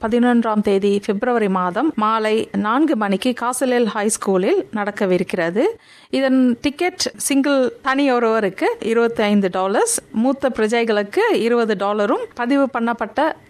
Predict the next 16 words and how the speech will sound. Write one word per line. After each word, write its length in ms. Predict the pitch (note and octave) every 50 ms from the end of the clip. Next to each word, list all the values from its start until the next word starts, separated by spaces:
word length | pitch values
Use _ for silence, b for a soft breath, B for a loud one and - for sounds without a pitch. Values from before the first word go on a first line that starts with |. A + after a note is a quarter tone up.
| _
ஆசனத்துக்கு 760 | - G3+ G#3 G3+ - A3 G#3 G#3 G3+ G3+ - G#3 - - - B4 C5 - -
ஐம்பது 380 | - G#3+ A3+ G#3+ G#3 G3+ F#3+ F#3 F#3+ F#3+
டாலர்களும் 560 | F#3+ G3 G3 F#3 F3+ F#3 A3+ E4+ A4 F4+ A#3+ -
இதனுடைய 720 | G#3+ A3 G#3+ G3+ G3 F#3+ F3 F3+ F3+ F3+ F3+ F3 F3+ - - -
விலை. 460 | - F#3 F3+ E3+ E3+ G3+ C#4 A4 A4+ A4+ - -
டிக்கெட்டுகள் 640 | C4+ A#3+ - - D4 C#4+ - D4 C4 D#4 F4 G4 - - - _ A#3
அனகன் 280 | C4+ C#4+ D#4 E4 D#4+ C#4
பாபு 480 | C#4+ C4+ C4+ C4 A#3+ C4+ C4+ C4 B3+ -
அவர்களை 640 | - G3 A3 A3+ A#3 A3+ A#3+ A3+ A#3 A#3 A#3+ C4 - -
அல்லது 440 | - G#3+ A#3 A#3+ B3 A#3 C4 D4
கர்ணன் 400 | C#4+ C#4+ C4 A#3+ B3 C4+ C#4 C4
அவர்களை 520 | A#3+ A3+ G#3+ G#3 G#3 G#3 G#3 G#3 G#3 G3+ -
தொடர்பு 360 | - G#3+ G#3 A3+ G#3 G3 G#3
கொண்டு 340 | - G#3 G3+ A3 E4+ F#4 F#4+
டிக்கெட்டுகளை 680 | - A3 - A3 G3+ G#3+ G#3 G#3 G3 G3 F#3+ G3 G3 - - _
பெற்றுக்கொள்ளலாம், 640 | - G3 G#3 - G#3+ - F#3+ F#3+ F#3 G3 G#3 C#4